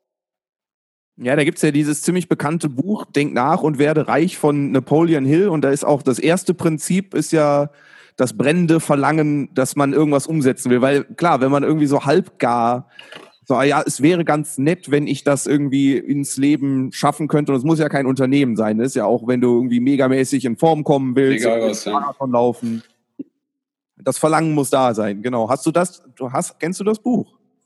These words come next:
Speaker 2: Das Buch kenne ich tatsächlich nicht. Ich habe eine Zeit lang auch sehr, sehr viele, äh, Charakterprägungsbücher und, äh, so weiter gelesen, aber das Buch kenne ich noch nicht, ne.
Speaker 1: Ja, das ist, äh, was, ähm,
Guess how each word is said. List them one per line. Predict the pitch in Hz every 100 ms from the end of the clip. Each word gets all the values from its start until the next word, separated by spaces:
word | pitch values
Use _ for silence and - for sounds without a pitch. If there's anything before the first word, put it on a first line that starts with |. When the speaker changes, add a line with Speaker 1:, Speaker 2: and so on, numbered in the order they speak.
| _ _ _ _ _ _ _ _ _ _ - - -
Speaker 2:
Das | -
Buch | - 214
kenne | 180 175
ich | 165
tatsächlich | 135 135 120
nicht. | 175 170
Ich |
habe | 139 - -
eine | 269 -
Zeit | - 143 170
lang | 175
auch | 139 127
sehr, | - 135 151
sehr | 139
viele, | 139 139 139 135 131 117 120
äh, |
Charakterprägungsbücher | 120 117 117 160 160 131 135 131 - 151 139 131 - 139 151 151 139 135 131
und, | 120 123 120
äh, | 104 123 123 120
so | 123
weiter | 123 120 120
gelesen, | 104 113 165 -
aber | 123
das | 120 -
Buch | 120
kenne | - -
ich | -
noch | -
nicht, | - -
ne. | - - _ _ _ _ -
Speaker 1:
Ja, | 139
das | 139 175
ist, | 92 -
äh, | 139
was, | 151 160 - -
ähm, | 156 151 151 151 151 151